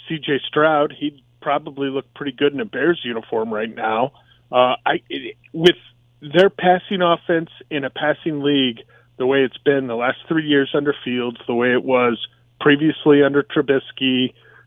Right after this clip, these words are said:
Jay Cutler, I mean, you just go through the list of starting quarterbacks they've had. I, I don't think they can pass on this opportunity. I don't think it's a difficult decision.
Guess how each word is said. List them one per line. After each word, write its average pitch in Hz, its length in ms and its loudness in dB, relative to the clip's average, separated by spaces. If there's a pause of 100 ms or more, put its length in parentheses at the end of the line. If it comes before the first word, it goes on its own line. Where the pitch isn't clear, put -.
(180)
Jay 139 240 2
Cutler, 135 760 -2
I - 40 -10
mean, 131 140 -10
you 147 120 -8
just 156 260 -8 (100)
go 156 260 6 (140)
through 165 280 4
the 147 100 0
list 135 380 -4
of 147 120 -4
starting 135 300 -2
quarterbacks 135 600 -4 (140)
they've 120 140 -6
had. 156 400 0 (540)
I, 147 120 -8 (200)
I 180 120 4
don't 208 240 2 (140)
think 185 240 0 (400)
they 151 220 0
can - 240 -4
pass 180 360 2
on 143 120 -4
this 127 180 -10
opportunity. 139 640 -6
I 196 160 2
don't 220 260 2 (180)
think 160 220 0 (480)
it's 170 240 -4
a 160 60 -6
difficult 151 540 -2
decision. 139 680 -2